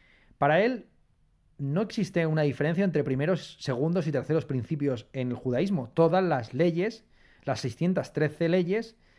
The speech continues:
de la Torá son obligatorias y están al mismo nivel. El que no las cumple simplemente no es judío. Y ante la objeción de Crescas de que no se puede obligar a alguien a creer en Dios, vaya que sí se puede obligar a Dios. Es más, uno se puede obligar a sí mismo a creer en Dios.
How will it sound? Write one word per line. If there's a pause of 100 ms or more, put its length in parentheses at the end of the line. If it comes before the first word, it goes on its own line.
(260)
de
la
Torá
son
obligatorias (400)
y
están
al
mismo
nivel. (420)
El
que
no
las
cumple
simplemente
no
es
judío. (1000)
Y (180)
ante
la
objeción
de
Crescas
de
que
no
se
puede
obligar
a
alguien
a
creer
en
Dios, (460)
vaya
que
sí
se
puede
obligar
a
Dios.
Es
más,
uno
se
puede
obligar
a
sí
mismo
a
creer
en
Dios.